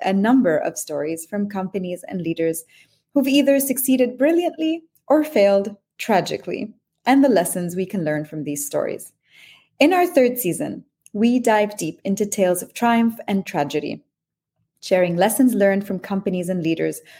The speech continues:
who faced incredible challenges. And today, we are charting the flight path of Southwest Airline,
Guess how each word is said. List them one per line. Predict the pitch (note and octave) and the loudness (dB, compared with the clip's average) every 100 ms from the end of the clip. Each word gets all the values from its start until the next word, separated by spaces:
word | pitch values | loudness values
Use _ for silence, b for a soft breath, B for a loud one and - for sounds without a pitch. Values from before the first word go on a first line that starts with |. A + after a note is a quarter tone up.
| B | B
who | B3 | -2
faced | B3 A3+ A3 | 2 2 0
incredible | - G3+ G#3 C4 A3+ D#3 | 0 -2 2 2 4 0
challenges. | - C#3+ C#3 D#3+ - - - _ _ _ - | -2 -6 -6 -8 -10 -14 -16 _ _ _ -2
And | B3+ D4 D4+ | 2 2 2
today, | C#4+ C4+ G#3 F3 - - B B | -2 2 2 2 -2 -8 B B
we | G#3 E4+ | 2 4
are | A3 F3+ | 4 0
charting | - B3+ C#4+ E4 | -4 0 2 2
the | A#3+ | 0
flight | G#3 - G3+ - | 0 0 0 0
path | A#3 A3+ A#3 - | -2 0 0 -4
of | E3 - | -6 -2
Southwest | G3 G3+ G#3 - F#3+ F#3 - - | 2 2 0 -2 -2 -2 -4 -4
Airline, | E3+ E3 D#3 D3+ D#3 | 0 2 2 0 -4